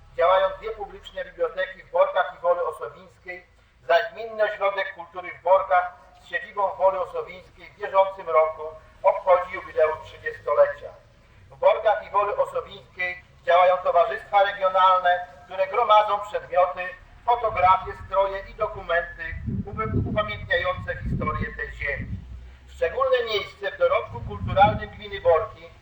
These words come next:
zajmuje wieś Sitno. Działają tutaj z dużym powodzeniem Teatr Wiejski i Zespół Śpiewaczy. Właśnie Teatr Wiejski z Sitna w bieżącym roku obchodzi jubileusz osiemdziesięciolecia swojej działalności.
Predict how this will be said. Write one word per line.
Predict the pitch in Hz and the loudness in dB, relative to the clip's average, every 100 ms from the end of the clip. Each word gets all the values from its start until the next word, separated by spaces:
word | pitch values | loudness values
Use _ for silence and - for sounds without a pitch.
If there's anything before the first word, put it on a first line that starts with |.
| - - | -20 0
zajmuje | 220 226 196 190 190 | 2 4 2 -2 -4
wieś | 175 170 | -6 -8
Sitno. | 165 156 - - 107 - - - - - - | -8 -10 -16 -20 -20 -20 -20 -20 -20 -20 -2
Działają | 151 190 247 240 | 6 8 8 4
tutaj | 220 226 214 - | -2 0 2 2
z | 226 | 0
dużym | 233 240 | -4 -4
powodzeniem | 220 220 214 180 175 165 165 - - - 175 | -2 0 2 4 4 2 -4 -8 -18 -4 4
Teatr | 214 214 208 | 6 6 0
Wiejski | 196 180 - - - - | -4 -6 -8 -20 -20 -2
i | |
Zespół | 170 175 - - | 0 0 -2 -14
Śpiewaczy. | - 170 160 160 - - - - - - - | -12 2 6 8 6 -2 -14 -16 -18 -20 -2
Właśnie | - 226 - 226 | 4 4 4 -6
Teatr | 226 214 202 - | 4 8 8 6
Wiejski | 196 - - - | -4 -8 -10 -20
z | - | -20
Sitna | - - - 185 175 - - - | -14 -14 -2 2 2 2 -8 -6
w | |
bieżącym | 226 196 208 208 202 | -4 0 -2 -2 0
roku | 165 165 165 156 | 6 6 6 -2
obchodzi | 202 - 156 156 165 | -6 0 0 0 -6
jubileusz | - - 147 147 147 | -14 -2 0 0 -6
osiemdziesięciolecia | 151 151 151 156 156 147 139 160 175 | -14 -14 -14 -14 -14 -8 -4 -2 -2
swojej | - 170 170 170 | -2 -4 -4 2
działalności. | 185 185 185 151 - - | 6 6 6 2 -2 -10